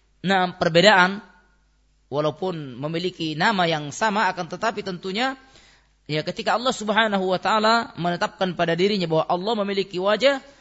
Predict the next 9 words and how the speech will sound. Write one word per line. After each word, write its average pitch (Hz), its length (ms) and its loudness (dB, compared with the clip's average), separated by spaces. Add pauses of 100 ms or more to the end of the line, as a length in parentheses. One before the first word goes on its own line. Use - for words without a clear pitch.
(220)
maka 170 300 -4
tentunya 208 640 -4 (400)
Allah 180 260 -4
Subhanahu 175 460 -6
wa 165 80 -6
taala 185 320 2
tetap - 480 -12
memiliki 185 480 0
wajah 214 480 6